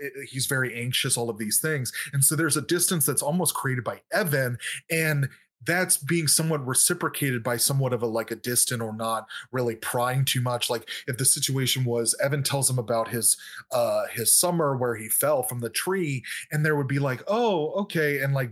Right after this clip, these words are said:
kind of short with him and just is listening more so than really, like, wanting to know more,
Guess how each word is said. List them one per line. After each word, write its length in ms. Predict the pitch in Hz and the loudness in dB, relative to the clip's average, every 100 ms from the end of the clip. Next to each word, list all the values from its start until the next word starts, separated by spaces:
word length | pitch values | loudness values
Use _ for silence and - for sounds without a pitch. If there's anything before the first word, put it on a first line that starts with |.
| 120 - | -8 -8
kind 160 | 139 | -4
of 60 | 127 | 0
short 320 | - 131 147 | 0 0 0
with 160 | 160 151 | -2 0
him 160 | 180 156 | 0 0
and 80 | |
just 220 | 135 123 - - | -2 -4 -6 -8
is 160 | 127 120 | -2 -2
listening 560 | 113 117 - 156 151 135 | 0 0 2 2 0 0
more 180 | 123 120 | 0 0
so 200 | 127 117 | 0 -2
than 160 | 113 | -4
really, 320 | 113 107 104 104 | -6 -6 -8 -12
like, 140 | 104 _ | -16 _
wanting 320 | 98 104 117 - | -12 -10 -10 -12
to 100 | 120 | -10
know 180 | 113 101 | -10 -12
more, 380 | 98 117 165 | -14 -6 -6